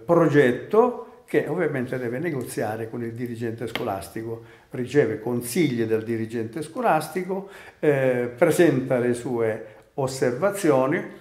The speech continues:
questo progetto viene, ehm, concordato, viene studiato insieme al tutor che viene assegnato e poi quindi questo, oh, patto, eh, si traduce in un percorso di formazione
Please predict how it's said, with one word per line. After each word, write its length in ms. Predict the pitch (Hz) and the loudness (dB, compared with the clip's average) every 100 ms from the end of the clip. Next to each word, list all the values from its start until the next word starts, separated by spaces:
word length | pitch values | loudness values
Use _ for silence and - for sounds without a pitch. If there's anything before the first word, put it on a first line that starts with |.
| - - _ - | -20 -20 _ 4
questo 360 | 165 151 147 | 6 6 2
progetto 680 | 139 147 135 131 - 135 127 | 0 4 6 4 4 -4 -2
viene, 440 | 135 135 123 120 - | -2 -4 -2 -4 -6
ehm, 680 | 113 110 110 113 123 139 | -6 -6 -6 -8 -10 -12
concordato, 880 | - 131 123 135 113 110 151 147 147 | -4 -2 0 0 0 2 2 2 0
viene 200 | 123 131 | -2 -2
studiato 460 | - 131 139 131 127 | -4 -4 2 2 2
insieme 420 | 120 - 131 117 | -2 0 0 0
al 180 | 120 120 | -2 2
tutor 480 | 190 151 120 110 107 | 4 4 4 0 -2
che 100 | 113 | -4
viene 200 | 113 113 | -4 -4
assegnato 680 | 110 151 143 127 127 123 - - - - | -6 -6 -4 -4 -6 -10 -12 -20 -20 -12
e 160 | - 294 | -2 -2
poi 240 | - 131 | 0 -2
quindi 580 | 131 120 139 190 - - - _ _ | 0 -2 0 -2 -2 -10 -20 _ _
questo, 440 | - 147 - - 123 | 0 2 2 -2 -2
oh, 500 | 123 135 120 113 113 - | -2 -2 -4 -2 -4 2
patto, 680 | - 170 170 - - 254 269 - - - - | 8 8 6 0 -2 -2 -2 -10 -20 -12 -4
eh, 200 | 135 127 | -2 0
si 180 | 147 | -2
traduce 760 | 151 220 185 117 113 123 117 - | 4 4 4 -2 -2 -2 -2 -2
in 180 | 170 175 | 0 2
un 460 | 170 120 110 104 - | 4 2 -2 -6 -2
percorso 840 | 170 175 - 101 101 - 110 123 135 | 0 0 0 -2 -2 -6 -6 -6 -4
di 120 | 151 | -4
formazione 1120 | 147 196 202 226 226 - 90 95 135 175 - | -2 -6 -6 -8 -8 -8 -8 -8 -8 -10 -14